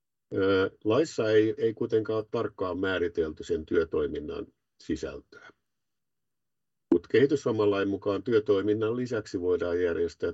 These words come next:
työhönvalmennusta ja, tai muuta virkkeitä antavaa toimintaa. Ja työtoiminnan sisällöistä pitäisi painottua työelämätaitojen harjoittelu, työpaikan etsiminen ja työhön valmentautuminen.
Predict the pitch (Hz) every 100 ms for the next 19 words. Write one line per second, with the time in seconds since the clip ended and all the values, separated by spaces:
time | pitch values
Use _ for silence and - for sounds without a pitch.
0 | - 101 95 98 95 92 90 90 87 82
1 | - 87 85 87 - _ 85 85 92 90
2 | - 98 98 95 - 87 82 82 82 82
3 | 80 80 82 95 90 85 78 82 85 85
4 | - _ _ _ _ _ _ _ _ _
5 | _ _ _ _ _ 101 92 95 - _
6 | _ - 135 135 120 117 110 110 - 127
7 | 120 110 101 90 87 92 - 98 95 87
8 | - - 104 98 87 - 90 87 82 -
9 | _ 117 127 101 87 82 85 85 85 82
10 | 80 85 82 82 98 101 - 101 98 98
11 | - _ 95 95 85 104 101 98 92 90
12 | 90 85 104 - - 92 90 85 85 85
13 | 104 90 87 85 92 92 85 78 73 78
14 | 80 - 80 80 80 78